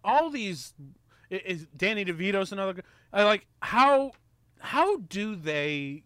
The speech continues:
get in front of the camera, direct themselves? Or another one,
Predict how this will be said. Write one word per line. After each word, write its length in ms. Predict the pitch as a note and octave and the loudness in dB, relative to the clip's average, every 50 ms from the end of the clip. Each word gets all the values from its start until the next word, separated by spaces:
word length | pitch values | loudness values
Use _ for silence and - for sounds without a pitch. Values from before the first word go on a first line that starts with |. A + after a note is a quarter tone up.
| E3 C3 | -18 -12
get 240 | A2+ - F3 - - G#3 | -6 -4 -4 -4 -4 -6
in 140 | A3 G#3+ | -14 -12
front 260 | - - G3+ F#3 F#3+ G3+ | -10 -8 -8 -6 -6 -8
of 60 | G#3 | -12
the 80 | A#3 | -12
camera, 600 | - - F#3+ D3+ C#3 C3 B2 A#2 A2 A2 A2 A2+ A2+ | -14 -12 -12 -10 -10 -10 -10 -10 -10 -10 -12 -12 -12
direct 440 | G#2+ C3 B2 B2 D3 E3+ - _ - | -12 -10 -6 -4 -4 -4 -6 _ -12
themselves? 760 | F3+ E3+ D#3+ - - - E3 D#3+ C#3+ B2+ A#2 A2+ A2+ - _ _ _ - | -12 -12 -12 -10 -8 -4 -2 -2 -2 -2 -4 -8 -10 -16 _ _ _ -12
Or 120 | - C4 D4+ | -12 -10 -8
another 340 | G#3+ A3 G3+ A3 B3+ C4+ B3+ | -6 -2 0 2 2 2 2
one, 260 | A#3+ A3 G3+ G3+ | 2 0 0 -2